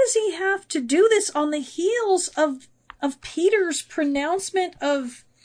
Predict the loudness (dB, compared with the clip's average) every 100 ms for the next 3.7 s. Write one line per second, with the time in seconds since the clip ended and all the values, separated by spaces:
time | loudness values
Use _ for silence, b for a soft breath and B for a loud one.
0 | b b _ -2 2 2 2 0 0 4
1 | 4 2 -8 _ _ _ _ _ _ _
2 | _ _ _ _ _ _ -20 B B B
3 | -4 0 0 -2 -2 -4 -6